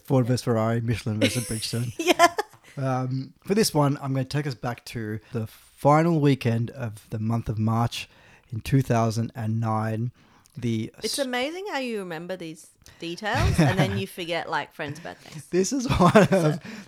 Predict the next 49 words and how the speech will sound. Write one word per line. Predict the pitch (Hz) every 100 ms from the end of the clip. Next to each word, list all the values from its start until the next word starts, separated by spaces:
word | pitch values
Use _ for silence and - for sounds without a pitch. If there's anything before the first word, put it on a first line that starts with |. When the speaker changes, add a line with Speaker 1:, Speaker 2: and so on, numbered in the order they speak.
| -
Speaker 1:
this | 151 165
is | 160
one | 135 135
of, | 127 127
like, | 127 117 110
the | 131
most | 117 120 107
special | - 123 127
weekends | 113 110 113 110
in | 110
my | 104
life, | 107 - 123 - -
like, | 113 110 -
most | 147 127 135 123
memorable | 120 113 107 107
weekends | 104 101 - 110 -
for | 113
me, | 110 151 - - - _ -
uh, | 120
because | 123 135 151 -
I | 160
was | 175 135
there. | 160 156 -
I | 131
was | 123
there | 131 135
to |
witness | 120 139 143 120
this, | - 123 - - - _ _
um, | 127 113 110 113 117 131 -
with | 135 135
a, | 131 135
a |
mutual | 131 139 139
friend | - 127
of | 120
ours. | 123 160 151 -
Vince | - 123 120
was | 123
there | 113 113
with | 110
me. | 113 135 160 _ _ _ _ _ _ _
Speaker 2:
Hi, | 262 262
Speaker 1:
We're | 269
in | 127 240
Speaker 2:
Vince. | 120 143 165
Speaker 1:
the, | 156
hey, |
Vince. | 143 143